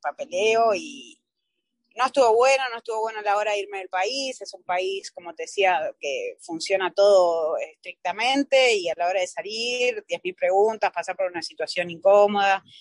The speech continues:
Eh, obviamente no había venido a hacer nada malo, no, no, no me sentía mal, pero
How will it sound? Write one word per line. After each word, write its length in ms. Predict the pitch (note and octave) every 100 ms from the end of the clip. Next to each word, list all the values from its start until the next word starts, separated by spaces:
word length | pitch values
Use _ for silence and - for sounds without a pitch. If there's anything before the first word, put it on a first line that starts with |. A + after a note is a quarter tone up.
| - - _ -
Eh, 560 | F3 E3+ E3+ E3 D#3 D3+
obviamente 460 | B3+ C#4 B3 C#4 C#4
no 60 |
había 200 | A3+ A3
venido 240 | G3+ G#3 G#3+
a 60 |
hacer 180 | G3+ G3+
nada 200 | G3+ G3+
malo, 380 | A3 D4+ D4+ B3+
no, 180 | G3+ F#3+
no, 220 | F#3 F#3
no 100 | F3+
me 140 | G3 G3
sentía 340 | - - F#3
mal, 240 | A#3 D4+ D4+
pero 520 | G#3+ F3 C3 A#2+ -